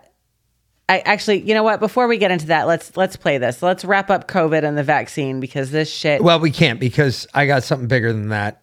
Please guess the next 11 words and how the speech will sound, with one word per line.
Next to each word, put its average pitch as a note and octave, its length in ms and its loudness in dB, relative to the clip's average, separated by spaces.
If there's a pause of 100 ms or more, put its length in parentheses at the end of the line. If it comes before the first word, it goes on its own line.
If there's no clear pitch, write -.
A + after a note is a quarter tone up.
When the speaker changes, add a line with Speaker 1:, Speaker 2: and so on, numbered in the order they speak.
(120)
Speaker 2:
and, G#2+ 720 -6 (400)
uh, G2 800 -4
covers, - 1900 -10 (840)
uh, F#4 1200 -10
one B2 200 -6
or A#2+ 80 -2
two A2 160 -10
stories. G2 420 -8
Speaker 1:
Okay. F3+ 280 -2
Speaker 2:
So G#2 460 -8 (140)
Speaker 1:
Well, G3 320 0